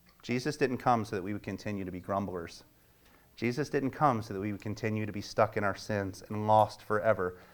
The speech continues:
The reason he came was to rescue sinners just like us. I find it so fascinating that Jesus does the exact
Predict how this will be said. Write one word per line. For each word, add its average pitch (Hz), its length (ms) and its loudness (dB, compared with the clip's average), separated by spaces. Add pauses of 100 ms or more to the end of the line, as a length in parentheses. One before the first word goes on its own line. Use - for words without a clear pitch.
(300)
The 110 100 6
reason 113 400 -4
he 107 160 -4
came 104 300 -4
was 95 120 -6
to - 140 -10
rescue 104 560 0
sinners 101 500 -4
just - 260 -10
like 113 220 -2
us. - 360 0 (2000)
I 143 100 8
find 185 240 12
it 175 100 8
so 190 200 12
fascinating 147 800 12 (1800)
that 139 200 10
Jesus 170 420 2
does 147 200 8
the 147 100 6
exact 147 340 8